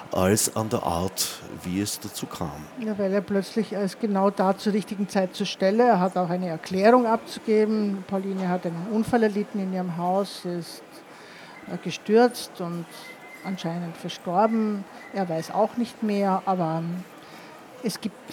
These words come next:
Speaker 2: schon ein Datum fürs Begräbnis, also es ist klar, sie ist gestorben und er, ja, sie kann ihn,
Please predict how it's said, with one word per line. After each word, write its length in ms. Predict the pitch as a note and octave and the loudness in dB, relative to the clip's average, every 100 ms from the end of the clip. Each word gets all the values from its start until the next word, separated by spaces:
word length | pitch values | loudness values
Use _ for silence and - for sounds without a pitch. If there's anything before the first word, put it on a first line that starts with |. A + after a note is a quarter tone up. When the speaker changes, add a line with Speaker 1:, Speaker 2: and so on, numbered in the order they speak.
| - - - - - - | -14 -14 -20 -20 -20 -12
Speaker 2:
schon 180 | - G3+ | -2 0
ein 140 | G#3 F3+ G#3 - | 0 0 -4 0
Datum 340 | F#3 G3+ G3+ | 2 2 0
fürs 180 | - G3+ | 0 0
Begräbnis, 680 | - G3 G3 G#3+ A#3 B3+ A#3 | -2 -2 0 2 4 4 4
also 180 | G#3 G3 | 0 0
es 80 | F3+ | -4
ist 140 | - | -4
klar, 180 | F#3 F3 | -2 -2
sie 220 | - F#3 | -2 -4
ist 140 | F3+ | -4
gestorben 540 | - - - F3 E3 F3+ | -8 -6 -2 -2 -2 -4
und 100 | F#3 - | -6 -2
er, 300 | F#3 F#3+ F3+ - - - - - - - | 2 2 0 -8 -18 -18 -18 -20 -20 -6
ja, 240 | A#3+ F#3+ D#3+ - - - - | -2 -2 -2 -10 -18 -18 -12
sie 140 | - | -8
kann 220 | - G3 | 0 2
ihn, 200 | G3+ A#3 | 4 2